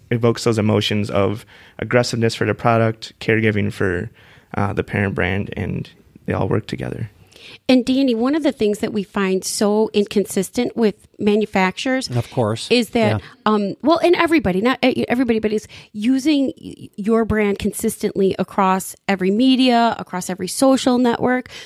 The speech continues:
Speaker 2: So one of the things that we encourage is a,
Speaker 3: Can
Speaker 2: a
Speaker 3: you give an example of that? Because I s-, I sometimes think that,
Speaker 2: Yes.
Speaker 3: yeah, give me an example of what you mean, your brand across all the platforms.
Speaker 2: Okay, so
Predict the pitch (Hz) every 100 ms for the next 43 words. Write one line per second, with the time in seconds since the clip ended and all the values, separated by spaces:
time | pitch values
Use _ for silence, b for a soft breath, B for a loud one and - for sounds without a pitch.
0 | B - 240 233 226 247 247 240 233 226
1 | 247 226 214 - 220 208 - 262 269 208
2 | 208 - 208 196 - 196 175 202 226 269
3 | 165 - 107 113 107 120 120 117 117 120
4 | 131 127 123 - 143 135 - 160 175 196
5 | 208 233 247 240 202 180 165 143 127 165
6 | 180 175 156 123 143 139 127 131 127 120
7 | 120 120 120 117 117 107 101 113 107 107
8 | - 110 104 - 120 110 101 92 - -
9 | 113 98 - - 87 82 82 226 226 262
10 | 226 233 190